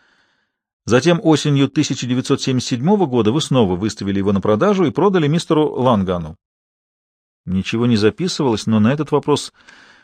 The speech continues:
Эдам ответил чистую правду. «Я не выставлял его на продажу до конца лета тысяча девятьсот семьдесят седьмого года». «Значит, ваш отец ошибается?»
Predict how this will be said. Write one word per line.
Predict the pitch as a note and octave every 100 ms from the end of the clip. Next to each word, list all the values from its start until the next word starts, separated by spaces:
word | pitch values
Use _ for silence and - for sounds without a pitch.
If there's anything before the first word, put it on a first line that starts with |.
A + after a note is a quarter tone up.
| _ _ -
Эдам | B2 C#3 C#3
ответил | A#2+ B2 C3 B2+
чистую | C3+ B2 C#3+
правду. | C#3 C3 D#2 C#2 - _ _ _ _ _ _ _ _ _ _ _ _ _ _ _ _ _
«Я | - F#2 A#2+
не | C3 C3
выставлял | B2 C#3+ C3+ C3 F2+
его | F2 F#2
на |
продажу | F2+ G2+ A#2 D#3+ A2+
до | F2
конца | G#2+ G2 D3 C#3+
лета | C#3 D3 A#2+
тысяча | - C#3+ B2 A2
девятьсот | G#2+ G#2+ D3+ -
семьдесят | B2 B2
седьмого | A#2 A2 B2 B2
года». | A#2 D2 E2 _ _ _ _ _ _ _ _ _ _ _ _
«Значит, | D#2+ F#2+ G2+
ваш | G#2+ A2
отец | A#2 B2 A#2
ошибается?» | - D3 G3+ D#3 - G2+